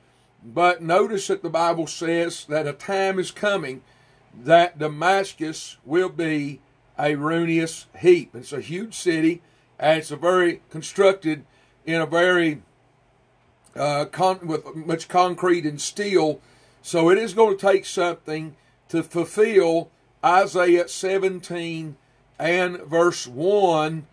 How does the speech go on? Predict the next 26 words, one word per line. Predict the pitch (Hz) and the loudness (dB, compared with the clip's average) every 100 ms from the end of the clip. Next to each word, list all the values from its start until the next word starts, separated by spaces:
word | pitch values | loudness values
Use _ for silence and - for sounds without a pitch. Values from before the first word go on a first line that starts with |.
| _ _ - | _ _ -6
will | 151 160 | -4 -2
take | 185 180 - | 2 2 0
a | 147 | -2
very | 160 190 190 - _ - | 2 4 4 -2 _ -6
catastrophic | 180 175 165 - 170 170 160 165 _ _ | -2 -2 -4 -4 2 2 0 -8 _ _
event. | 135 120 185 208 147 - - _ _ _ _ - | -12 -6 -2 0 -2 -8 -20 _ _ _ _ -4
And, | 139 160 160 156 156 | 0 4 2 0 0
uh, | 151 156 151 - | 4 4 4 -2
some | - 190 190 | -2 -2 -2
think | 180 175 170 170 - _ _ _ _ - | -2 -2 -2 -4 -14 _ _ _ _ -18
some | - 202 202 202 190 | -4 2 2 2 -8
type | - 180 175 170 - | -2 0 2 0 -4
of | 160 147 | -4 -4
a | |
nuclear | 156 180 180 160 156 | -2 -2 -2 -4 -4
warhead, | 147 180 196 135 165 156 151 135 _ _ _ _ | 2 4 4 2 -2 -4 -4 -8 _ _ _ _
probably | - 202 202 208 180 | 0 2 2 4 2
that, | 170 165 165 156 | 2 -4 -4 -4
that | 160 160 | -4 0
Israel | 175 202 196 160 | 2 2 -2 -6
probably | 156 180 175 175 170 | -4 0 0 0 -4
has | 147 165 156 156 | 0 2 2 -2
some | - 165 165 160 147 _ _ _ _ 117 | -4 -2 0 -2 -8 _ _ _ _ 0
that | 151 160 160 | 4 4 2
would, | 160 160 131 | -4 -6 -4
um, | 147 147 143 | -2 -2 -4